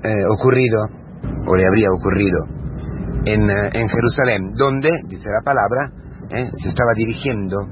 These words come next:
el rechazo del Mesías. Toda la palabra, toda la Escritura hablaba de eso. Y el mismo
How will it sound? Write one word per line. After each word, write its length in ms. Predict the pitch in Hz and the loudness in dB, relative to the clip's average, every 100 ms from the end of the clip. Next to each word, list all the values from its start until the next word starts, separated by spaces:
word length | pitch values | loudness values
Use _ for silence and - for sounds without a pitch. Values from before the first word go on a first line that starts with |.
| - - - - - | -10 -10 -8 -6 -4
el 80 | 113 | 0
rechazo 2000 | 110 104 107 - - - - - - - - - - - - - - - - - | 2 2 0 -2 -8 -12 -12 -12 -12 -10 -8 -6 -4 -2 0 2 2 4 4 4
del 140 | 101 | 4
Mesías. 400 | 107 - 156 95 - - - - - - - - - - - - - - - | 4 2 0 0 -2 -2 -2 -2 -4 -2 0 2 4 4 6 6 6 4 4
Toda 220 | 143 151 | 4 4
la 100 | 156 | 4
palabra, 480 | 170 180 190 175 196 - - - - - - - - - | 4 4 4 2 -2 -6 -14 -16 -16 -16 -14 -12 -6 2
toda 240 | 196 185 | 4 6
la 80 | 156 | 4
Escritura 500 | - 165 165 190 147 170 - - - - - - - - - - | 0 -6 -2 -2 -4 -8 -14 -16 -14 -12 -10 -8 -6 -6 -4 -2
hablaba 280 | 117 151 156 | 2 4 4
de 120 | 139 170 | 2 0
eso. 240 | - - - - - - - - - - - - - - - | 0 -6 -12 -14 -14 -14 -14 -12 -8 -4 -4 -2 -4 -4 0
Y 80 | 127 | 4
el 100 | 127 | 4
mismo 320 | 196 214 185 | 4 4 2